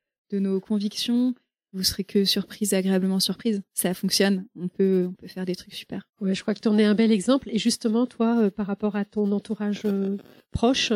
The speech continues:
Speaker 2: ça l'a fait ?
Speaker 1: Ah bah oui, tout le monde m'a soutenue, euh, et puis, euh,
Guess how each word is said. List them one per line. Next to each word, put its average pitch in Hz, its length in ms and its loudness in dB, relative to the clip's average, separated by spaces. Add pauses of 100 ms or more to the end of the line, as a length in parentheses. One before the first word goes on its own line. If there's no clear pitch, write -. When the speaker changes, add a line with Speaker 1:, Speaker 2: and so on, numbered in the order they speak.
(120)
Speaker 2:
ça - 200 -6
l'a 180 100 0
fait ? 277 240 -6 (300)
Speaker 1:
Ah 202 100 -4
bah 202 140 0
oui, 294 280 4
tout 240 100 0
le 233 60 6
monde 247 120 6
m'a 214 100 4
soutenue, 269 600 6
euh, 196 380 -2
et 196 140 -12
puis, - 220 -20
euh, 185 420 -4